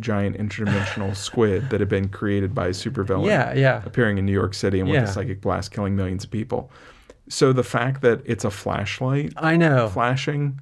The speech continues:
Speaker 2: Yeah.
Speaker 1: with hypnosis
Speaker 2: You
Speaker 1: that
Speaker 2: kind of forget
Speaker 1: briefly
Speaker 2: about all that,
Speaker 1: bothered me.
Speaker 2: that crazy big stuff when that,
Speaker 1: Well,
Speaker 2: yeah.
Speaker 1: and that's a testament to the whole episode,
Speaker 2: I know.
Speaker 1: because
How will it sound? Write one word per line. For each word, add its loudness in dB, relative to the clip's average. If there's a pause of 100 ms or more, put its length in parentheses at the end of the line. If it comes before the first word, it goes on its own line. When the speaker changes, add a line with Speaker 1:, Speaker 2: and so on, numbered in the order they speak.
(120)
Speaker 2:
Yeah. 2 (100)
Speaker 1:
with 2
hypnosis 0 (220)
Speaker 2:
You -4
Speaker 1:
that 4
Speaker 2:
kind 4
of -2
forget 2 (100)
Speaker 1:
briefly 8 (120)
Speaker 2:
about 6
all 4
that, 6
Speaker 1:
bothered 0
me. 2
Speaker 2:
that 2
crazy 2
big 0
stuff 0
when 0
that, -2
Speaker 1:
Well, 2
Speaker 2:
yeah. 2
Speaker 1:
and -2
that's -2
a 2
testament 0
to -4
the 4
whole 6
episode, 2
Speaker 2:
I 4
know. 6
Speaker 1:
because 0